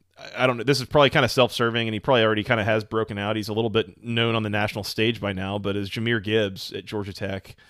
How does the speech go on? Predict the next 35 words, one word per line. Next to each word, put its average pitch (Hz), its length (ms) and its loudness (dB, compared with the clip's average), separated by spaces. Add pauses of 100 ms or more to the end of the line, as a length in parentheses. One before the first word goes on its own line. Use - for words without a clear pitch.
(320)
Um, 95 440 -6 (400)
you 113 120 -2
know, 98 80 0
he 135 200 4
is 117 100 2
a 107 60 -2
pretty 131 360 0
dynamic 117 520 2
and 101 120 -6
special 110 360 -2
player 107 440 4
that 98 400 -4
I 123 120 8
don't 120 140 2
think 113 140 0
he's 117 180 -2
gonna 107 140 -2
be 110 120 -2
in 107 80 -2
Atlanta 104 360 0
for 104 120 -6
more 104 180 0
than 95 140 -4
three 104 220 -2
years, 101 380 0
you 101 80 -8
know, 95 80 -4
before 98 260 -4
he 110 80 0
moves 104 240 -4
on 101 180 -2
to 95 40 -8
the 98 80 -8
next 95 240 -8
level. 98 420 -2